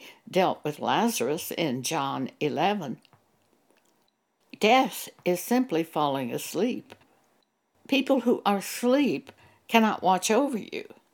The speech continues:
Some Christians even think dead people watch over them. That's God who watches over us. They want dead relatives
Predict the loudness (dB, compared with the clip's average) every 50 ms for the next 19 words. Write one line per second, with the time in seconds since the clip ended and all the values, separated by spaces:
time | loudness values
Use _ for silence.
0 | _ _ _ _ _ _ _ -6 2 6 6 6 6 6 4 2 2 2 2 0
1 | 0 0 0 0 2 2 2 2 2 2 0 0 2 2 2 2 0 0 2 2
2 | 2 2 0 2 2 2 2 4 2 2 2 2 2 2 0 0 2 4 4 4
3 | 2 0 -4 -4 -4 -8 -8 -10 -14 -20 _ _ _ _ _ _ _ _ _ _
4 | _ _ _ _ _ _ -4 -4 -4 -4 -4 -6 -8 -6 -4 -2 0 2 2 0
5 | 0 0 -2 -2 -2 -4 -6 -6 -6 -4 -4 -6 -4 -4 -6 -6 -6 -4 -4 -4
6 | -4 -4 -4 -6 -6 -6 -8 -10 -14 -18 -20 -20 -20 -20 _ _ _ _ _ _
7 | _ _ _ _ _ _ _ 4 6 8 8 8 6 6 6 4 4 2 -2 -6
8 | -2 2 4 6 6 6 4 0 -2 0 2 4 4 4 4 2 2 0 -2 -2
9 | -2 -2 -6 -10